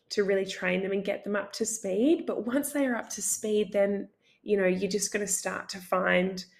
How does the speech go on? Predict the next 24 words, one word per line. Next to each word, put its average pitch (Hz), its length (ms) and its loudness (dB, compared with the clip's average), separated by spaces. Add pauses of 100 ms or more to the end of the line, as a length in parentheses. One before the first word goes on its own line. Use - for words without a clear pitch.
(160)
so 190 460 0
many 190 280 0
incredible 185 520 -2
results 185 480 -2
there. 311 320 0 (760)
And 240 100 2
I 262 60 8
thought 302 280 4
it 311 100 -2
might 320 240 0
be 240 80 2
helpful 196 760 2 (300)
for - 120 -8
me 202 180 0
to 208 60 -2
share 185 340 4
a 180 120 0
couple 185 240 -2
of 180 100 0
examples 175 920 -2
of 175 520 2
some 196 200 -2
of 185 180 -2
the 190 80 0